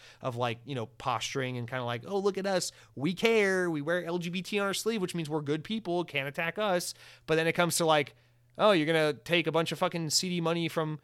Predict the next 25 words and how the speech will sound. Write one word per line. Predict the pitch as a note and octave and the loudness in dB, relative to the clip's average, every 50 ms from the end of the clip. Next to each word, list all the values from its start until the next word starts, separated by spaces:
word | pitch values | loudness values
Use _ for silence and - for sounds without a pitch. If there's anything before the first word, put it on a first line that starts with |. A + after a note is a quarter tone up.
| _ _ _ _ - | _ _ _ _ -12
a | C#3 | -8
Chinese | B2 - E3 D#3+ D#3+ D#3 - | -2 0 0 0 0 0 0
corporation | - F3 D#3+ D3 D3+ D#3 E3 E3 - - E3 D#3 | 0 -2 -2 0 0 0 0 0 -2 -4 -4 -4
that's, | D3 C#3+ B2+ - - | -4 -4 -4 -4 -2
like, | D3+ C#3 B2 A#2+ A#2+ | -2 -2 -2 -4 -6
basically | B2 C3+ C3+ - D3 C#3 C#3+ C3+ C3+ - | -4 -4 -4 -4 -6 -6 -6 -6 -6 -4
operated | A2+ A#2 C3 - D3 C#3 C#3 C#3 | -4 -4 -4 -2 -2 -2 -2 -2
and | C3+ C3 | 0 -2
regulated | C3+ C3+ C3+ C3+ C3+ C3+ C3 B2 | -2 -2 -2 -4 -4 -4 -2 -2
by | B2+ B2+ | -2 -2
the, | B2 B2 B2 B2 B2+ | -2 -2 -4 -4 -4
uh, | B2 B2 A#2+ A#2 A#2+ - - _ _ _ - | -2 -4 -4 -6 -8 -12 -20 _ _ _ -4
communist | D3+ D3+ D3+ D3+ D3 C#3 - - | -2 -2 0 0 -2 -2 -4 -4
Chinese | - C#3+ C#3+ C#3+ - | -4 -4 -4 -4 -6
party | - - C#3+ C#3+ C#3+ C3+ | -6 -2 -2 -2 0 -2
that | C3 B2 | -4 -4
disappears | B2 C#3 - C#3 A#2+ C3+ C#3 C#3 C3 | -4 -4 -4 -4 -6 -6 -6 -6 -6
people | - - C#3 C3 C#3+ C#3 C3+ C3 | -6 -6 -6 -4 -4 -4 -4 -4
and | A#2+ A#2 | -4 -4
fucking | - C#3+ C3 - C3 B2 | -4 -6 -6 -6 -8 -10
castrates | G#2+ - C3 B2+ A#2+ - - C#3 C3 A#2+ | -8 -6 -6 -6 -6 -4 -4 -4 -4 -4
Uyghur | C3 B2+ B2+ B2 B2+ B2+ | -6 -6 -6 -4 -4 -4
Muslims | B2 C3 C3 C3 B2+ C3+ C3+ C3+ C3 C3 B2 | -2 -2 -4 -4 -4 -4 -6 -6 -6 -6 -6
and, | A#2+ A2 A2 | -6 -6 -6
uh, | A2+ A2+ A2+ A2+ | -4 -4 -4 -6